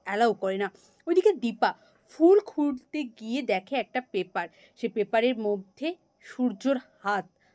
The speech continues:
হাত দেখে বুঝতে পারে যে এটা ডাক্তারবাবু। এই হাত তো আমি ভুলতে পারি না। ওইদিকে তখনই, তখনই বাড়িতে কেউ আসে,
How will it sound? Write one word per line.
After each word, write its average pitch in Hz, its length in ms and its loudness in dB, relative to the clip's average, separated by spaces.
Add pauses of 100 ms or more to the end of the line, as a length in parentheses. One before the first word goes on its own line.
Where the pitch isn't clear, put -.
হাত 247 360 0
দেখে 302 260 -4
বুঝতে 226 340 -8
পারে 254 200 -2
যে 247 100 -4
এটা 247 140 -4
ডাক্তারবাবু। 180 680 -6 (360)
এই 233 140 -6
হাত 233 360 -2 (100)
তো 320 80 2
আমি 311 120 2
ভুলতে 285 440 -2
পারি 196 220 -2
না। 190 180 -4 (340)
ওইদিকে 370 280 4 (100)
তখনই, 220 480 2 (300)
তখনই 262 560 2 (440)
বাড়িতে 226 380 -2
কেউ 285 360 -8
আসে, 190 380 -10